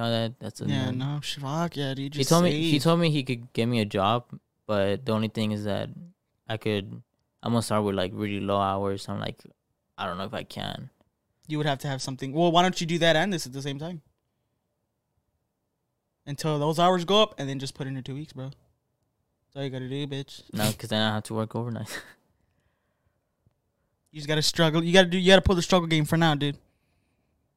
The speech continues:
Speaker 2: Get them two-hour shifts in, and then once, like, a month goes by, you get them litty shifts. Then you could
Speaker 1: The what?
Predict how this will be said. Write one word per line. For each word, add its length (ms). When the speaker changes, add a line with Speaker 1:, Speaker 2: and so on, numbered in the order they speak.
Speaker 2:
Get 160
them 160
two-hour 400
shifts 340
in, 140
and 120
then 120
once, 340
like, 140
a 60
month 260
goes 160
by, 220
you 100
get 220
them 260
litty 200
shifts. 500
Then 120
you 80
could 260
Speaker 1:
The 100
what? 340